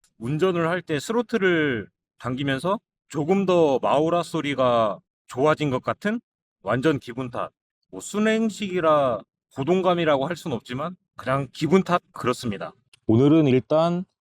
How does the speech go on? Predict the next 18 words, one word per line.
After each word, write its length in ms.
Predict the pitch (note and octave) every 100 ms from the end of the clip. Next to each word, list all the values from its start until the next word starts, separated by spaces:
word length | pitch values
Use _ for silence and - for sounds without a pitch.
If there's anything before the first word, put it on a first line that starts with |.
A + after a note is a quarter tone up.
| _ _ -
포르자 420 | G#3 G3+ F#3 E3+
삼오공 840 | D#3+ F3+ F3 E3 F3 F3+ F3 D3
머플러 400 | F#2 A#2 F3 E3+
커버를 760 | E3 F3+ D#3+ D#3+ D#3 D3+ D#3 D#3+
설치해 380 | E3 E3 - E3+
봤는데 600 | A2+ A2 A#2 A2+ A#2+ E2 _ _ _ _ -
이대로 340 | G2+ A#2+ D3+
운행을 420 | C#3 A2 C3 C#3+ A2
계속 320 | G2 B2+ A2+
해보고 560 | G#3+ G#3 D#3 C3 F3+ - _ _ _ _
만약 320 | - F#2+ A2 F2+
마우라의 680 | F#2+ C3 D#3+ D#3 D3 C3+
열 180 | G#2+ A2+
때문에 560 | A#2+ D3+ C#3+ C3+ C3 A2
문제가 500 | E2 A2+ D3 D3 C3+
생기거나 540 | D#3+ F#3 G3 F3 D3
그런다면 680 | A#2+ A2+ A#2+ G2+ G#2+ C#3+ F#3 _ -
더보기란이나 1200 | A#2 C3+ D3+ D3 C3 B2 A#2 A2+ G#2+ G2+ F2